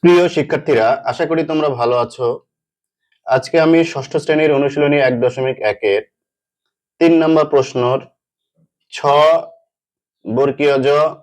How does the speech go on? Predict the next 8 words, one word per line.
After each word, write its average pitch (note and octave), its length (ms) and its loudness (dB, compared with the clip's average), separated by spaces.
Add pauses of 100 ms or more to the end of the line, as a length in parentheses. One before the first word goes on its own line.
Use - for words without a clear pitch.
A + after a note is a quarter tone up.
(140)
ঝ G2 80 -16 (1120)
এই C3+ 200 2
তিনটে D#3 340 0 (220)
অঙ্ক A#2+ 300 -4
করে A#2+ 200 0
দেওয়ার G#2+ 240 0
চেষ্টা A2 260 -4
করছি। G2 260 -6